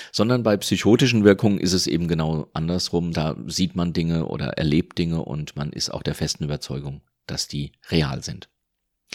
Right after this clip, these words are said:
Das erste Neuroleptikum, das es gab, das war das Chlorpromazin.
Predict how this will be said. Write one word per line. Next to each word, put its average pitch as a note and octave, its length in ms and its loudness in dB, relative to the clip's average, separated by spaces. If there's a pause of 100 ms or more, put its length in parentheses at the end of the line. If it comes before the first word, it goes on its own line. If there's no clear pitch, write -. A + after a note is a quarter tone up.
(840)
Das G#2+ 160 0
erste D3+ 280 4
Neuroleptikum, A#2+ 760 4
das G#2+ 140 0
es - 180 -4
gab, F#2 380 0
das - 200 0
war F2 120 2
das F2 340 2
Chlorpromazin. F#2 1300 2